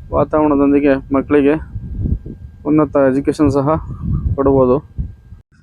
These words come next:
ಇಲ್ಲಿ ಸುತ್ತಮುತ್ತ, ಆ, ಗುಡ್ಡ ಬೆಟ್ಟಗಳು ಇರೋದ್ರಿಂದ ಈ ಒಂದು ಗುಡ್ಡ ಬೆಟ್ಟದ ನಡುವೆ ಈ ಒಂದು ಶಾಲೆ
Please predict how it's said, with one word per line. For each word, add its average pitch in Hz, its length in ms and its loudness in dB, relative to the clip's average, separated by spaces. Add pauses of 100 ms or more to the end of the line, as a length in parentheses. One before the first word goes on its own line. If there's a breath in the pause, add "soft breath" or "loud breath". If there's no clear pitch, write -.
(420)
ಇಲ್ಲಿ 160 160 2
ಸುತ್ತಮುತ್ತ, 165 600 0 (720)
ಆ, 147 360 4
ಗುಡ್ಡ 135 280 6
ಬೆಟ್ಟಗಳು 151 680 4
ಇರೋದ್ರಿಂದ 143 360 6 (960)
ಈ - 160 6
ಒಂದು 143 220 2
ಗುಡ್ಡ - 220 2
ಬೆಟ್ಟದ 147 640 4
ನಡುವೆ 147 400 4 (380)
ಈ 151 40 0
ಒಂದು 151 360 2 (680)
ಶಾಲೆ 156 280 2